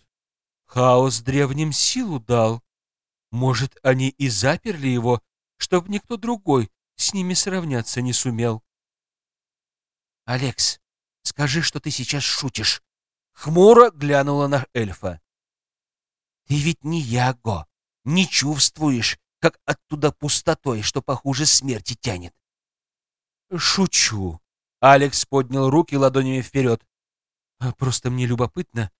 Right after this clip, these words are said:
Говорил же, в детстве другими мирами увлекался. Любопытному эльфу на базаре кончики острых ушей оторвали. Идём мы сегодня куда или не идём?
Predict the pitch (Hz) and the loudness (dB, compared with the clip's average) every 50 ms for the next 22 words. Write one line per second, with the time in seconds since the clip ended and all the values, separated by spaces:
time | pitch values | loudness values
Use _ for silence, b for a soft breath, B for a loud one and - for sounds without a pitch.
0 | _ _ _ _ - 135 151 165 170 170 180 147 127 110 - 131 117 - _ _ | _ _ _ _ -4 -2 0 2 2 2 0 0 -2 -2 -2 -2 -4 -4 _ _
1 | _ _ _ - 131 127 139 117 - 175 202 - - - - - 143 139 131 147 | _ _ _ -8 -6 -6 -6 -2 -2 -2 -2 -2 -4 -6 -4 -2 -4 -2 -2 -2
2 | 151 156 139 170 170 170 170 165 165 _ _ _ _ - 165 170 165 170 170 143 | -2 -2 -2 -4 -2 -2 -2 -2 -4 _ _ _ _ -8 -6 -6 -4 -4 -4 -4
3 | 117 120 131 - - 135 123 131 135 - - 117 117 107 - - - 117 104 _ | -4 -4 -6 -4 -4 -2 -2 -2 -2 -2 -2 -2 -2 -2 -2 -2 -2 -4 -8 _
4 | _ _ _ _ _ _ _ _ _ _ _ _ _ _ _ _ _ _ _ _ | _ _ _ _ _ _ _ _ _ _ _ _ _ _ _ _ _ _ _ _
5 | _ _ _ _ _ _ _ 98 98 110 110 120 123 - - 117 - - 113 113 | _ _ _ _ _ _ _ -6 -4 -4 -2 -2 -4 -6 -8 -10 -10 -8 -8 -8
6 | 120 - _ - 180 185 - - - - 90 80 73 - _ _ _ _ _ _ | -8 -10 _ -10 -10 -10 -12 -14 -12 -10 -10 -10 -10 -14 _ _ _ _ _ _
7 | _ _ _ _ - 131 143 143 120 143 135 - 165 143 147 - - 151 143 - | _ _ _ _ -4 -2 -2 -2 0 -2 -2 -2 -4 -4 -4 -4 -4 -6 -6 -6
8 | - 131 - 160 160 - - 139 - - 151 143 - - - 165 139 - - - | -8 -8 -8 -8 -8 -6 -8 -8 -6 -6 -6 -8 -8 -8 -8 -6 -4 -4 -4 -6
9 | 131 107 - _ 110 113 - 127 120 113 113 107 104 107 101 - _ _ _ _ | -6 -8 -10 _ -14 -8 -6 -4 -2 -2 -2 -2 -4 -6 -8 -10 _ _ _ _
10 | _ _ _ _ _ _ _ _ _ _ _ - 180 190 156 160 226 254 262 247 | _ _ _ _ _ _ _ _ _ _ _ 0 0 0 4 4 4 4 4 2
11 | 214 190 - - 175 156 147 120 131 127 - 135 135 139 135 - 180 170 170 175 | 0 0 0 0 0 -2 -4 -4 -6 -4 -2 -2 0 0 0 -2 -2 -2 -2 -2
12 | 180 180 175 175 143 - 123 104 101 95 | 0 0 -2 -2 0 -2 -4 -4 -4 -8